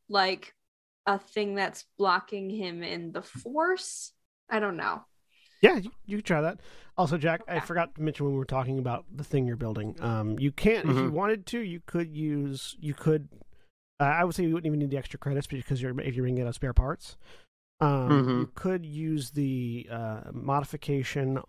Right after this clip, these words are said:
Speaker 2: on page fifty-five of Unlimited Power. Um,
Speaker 3: Okay.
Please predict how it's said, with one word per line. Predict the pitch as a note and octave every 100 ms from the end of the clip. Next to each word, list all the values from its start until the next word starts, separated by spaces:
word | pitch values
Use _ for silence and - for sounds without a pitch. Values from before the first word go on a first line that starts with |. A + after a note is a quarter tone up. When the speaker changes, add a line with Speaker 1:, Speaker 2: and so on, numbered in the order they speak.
| -
Speaker 2:
on | A#2+ A#2+ A#2+ B2 A#2+ A#2 A#2 -
page | - B2+ A#2+ -
fifty-five | - C3 - B2+ - - A#2+ A#2 B2 A#2+
of | B2+ A2
Unlimited | A2 A2+ G#2+ A2 -
Power. | - C3+ F#3 B3 - - - _ _ _ _ - - _ _ - - - -
Um, | A#2+ A2 G2+ G2+
Speaker 3:
Okay. | D#3+ A#2+